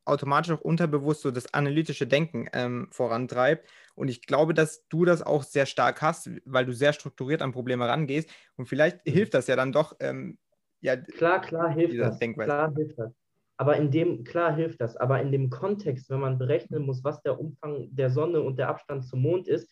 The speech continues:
Speaker 2: dann bringt es einem einfach gar nichts. Also
Speaker 1: Ja.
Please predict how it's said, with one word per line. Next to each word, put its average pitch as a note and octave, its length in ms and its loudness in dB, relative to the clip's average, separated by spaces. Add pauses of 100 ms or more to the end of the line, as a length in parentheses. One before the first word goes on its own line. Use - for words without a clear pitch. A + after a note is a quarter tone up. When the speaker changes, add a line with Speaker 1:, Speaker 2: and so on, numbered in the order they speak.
(200)
Speaker 2:
dann B2+ 140 6
bringt C#3+ 240 2
es C#3 120 0
einem C3 220 -4
einfach B2+ 320 -8
gar - 200 -10
nichts. A2+ 280 -6 (500)
Also B2+ 180 6
Speaker 1:
Ja. D#3+ 180 8